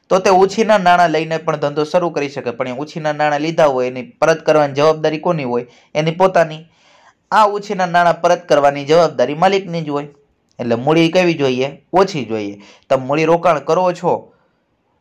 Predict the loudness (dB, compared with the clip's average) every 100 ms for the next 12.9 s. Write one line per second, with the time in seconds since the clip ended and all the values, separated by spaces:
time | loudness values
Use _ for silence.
0 | _ -4 -2 -4 -2 0 0 0 0 2
1 | 0 0 0 0 -2 -2 -4 0 0 0
2 | -2 -4 -2 -2 -4 -2 0 0 0 -2
3 | 0 0 0 0 -2 -2 -6 -4 -2 -2
4 | -2 -8 -6 -6 -4 -2 -4 -4 -4 -4
5 | -2 -2 -2 -4 0 2 2 0 -4 -4
6 | -2 0 -2 0 0 2 0 0 -2 -2
7 | -2 -2 -2 -2 2 2 0 -10 -4 -2
8 | 0 -2 -4 -10 -8 -6 -2 -2 -4 -8
9 | -10 -12 -14 _ _ _ _ _ _ -4
10 | -2 -4 -4 0 0 0 -2 0 0 -2
11 | -2 -2 -2 -2 -2 0 0 0 0 2
12 | 0 -2 -2 -4 -2 -6 -4 -6 -6